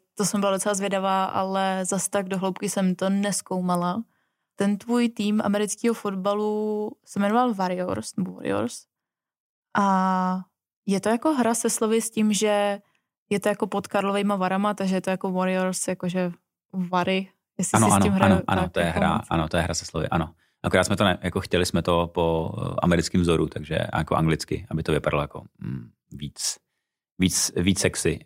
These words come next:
Speaker 2: Eh, nechtěli jsme jako Vary. A ono, eh, už tenkrát byl ve Varech, eh, rugbyový klub, který se právě jmenoval Warriors, ale jako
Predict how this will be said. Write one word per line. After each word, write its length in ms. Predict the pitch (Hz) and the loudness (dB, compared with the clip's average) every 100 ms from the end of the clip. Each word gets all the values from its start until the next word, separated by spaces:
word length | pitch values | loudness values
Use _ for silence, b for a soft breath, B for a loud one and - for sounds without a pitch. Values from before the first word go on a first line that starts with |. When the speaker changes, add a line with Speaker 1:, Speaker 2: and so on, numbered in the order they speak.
| - | 0
Speaker 2:
Eh, 460 | 85 82 85 80 82 | 2 2 0 0 -2
nechtěli 260 | 82 87 | -2 -2
jsme 140 | - 85 | -2 -2
jako 160 | 80 82 | 0 2
Vary. 300 | 80 80 - B B B | 2 2 -4 B B B
A 60 | |
ono, 180 | 98 95 98 | 4 4 2
eh, 260 | 95 90 90 | 2 2 2
už 160 | 95 - | -2 0
tenkrát 400 | 90 92 90 90 | 0 2 2 2
byl 360 | 90 90 87 | 2 2 2
ve 100 | 85 | 0
Varech, 500 | 85 85 85 82 87 b b - | 2 4 2 0 -4 b b -4
eh, 1120 | 85 82 80 80 82 82 80 80 82 82 87 87 | 0 2 2 0 0 -2 -2 -2 -4 -4 -2 2
rugbyový 360 | 87 90 92 | 4 4 4
klub, 240 | 85 87 92 | 4 2 2
který 140 | 85 | -2
se 80 | - | 2
právě 180 | 90 85 | 2 4
jmenoval 280 | 87 87 85 | 4 2 2
Warriors, 560 | 80 85 82 80 - | 2 2 0 0 -2
ale 160 | - 85 | 0 0
jako 340 | 85 87 85 | 2 2 0